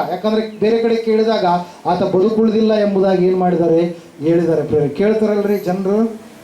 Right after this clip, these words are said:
ಏನಾಗಿದ್ದಾರೆ, ಏನಿಲ್ಲ ಅಂತೇಳಿ ಅನೇಕ ಸಾರಿ ಕೇಳಿದಾಗ, ಆ, "ಆತನು ಬದುಕುಳಿದಿಲ್ಲ, ಆತನು ಏನಾಗಿದ್ದಾನೆ? ಸತ್ತು ಹೋಗಿದ್ದಾನೆ" ಅಂತೇಳಿ. ಹಲ್ಲೆಲೂಯಾ. ಪ್ರೈಸ್ ದಿ ಲಾರ್ಡ್. ದೇವ್ರ ವಾಕ್ಯ ಹೇಳುತ್ತೆ ಪ್ರಿಯರೇ, ಸತ್ಯವೇದ ಹೇಳುತ್ತೆ ಏನಂತೇಳಿ,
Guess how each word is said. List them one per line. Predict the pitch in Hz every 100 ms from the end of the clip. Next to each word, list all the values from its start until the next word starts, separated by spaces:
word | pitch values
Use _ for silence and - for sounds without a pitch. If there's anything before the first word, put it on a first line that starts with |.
| - 170
ಏನಾಗಿದ್ದಾರೆ, | 202 196 185 185 185
ಏನಿಲ್ಲ | 170 180 185 180
ಅಂತೇಳಿ | 175 175 165
ಅನೇಕ | 156 185 214 190
ಸಾರಿ | 202 196
ಕೇಳಿದಾಗ, | 185 202 208 208 208 202 165 160 - - 156
ಆ, | 165 175
"ಆತನು | 196 190
ಬದುಕುಳಿದಿಲ್ಲ, | 180 180 190 220 214 208 202
ಆತನು | 185 180 185
ಏನಾಗಿದ್ದಾನೆ? | 190 190 185 175 170 180 165 - -
ಸತ್ತು | 175 175 180
ಹೋಗಿದ್ದಾನೆ" | 160 156 160 135 135
ಅಂತೇಳಿ. | 120 - 123 -
ಹಲ್ಲೆಲೂಯಾ. | 190 208 208 208 196 190 - -
ಪ್ರೈಸ್ | 170 190 185
ದಿ | 180
ಲಾರ್ಡ್. | 180 175
ದೇವ್ರ | 196 196
ವಾಕ್ಯ | 185 208 208
ಹೇಳುತ್ತೆ | 202 190 185
ಪ್ರಿಯರೇ, | 165 165 160
ಸತ್ಯವೇದ | 175 175 202 208
ಹೇಳುತ್ತೆ | 196 196 185 175
ಏನಂತೇಳಿ, | 175 196 190 190 180 175 185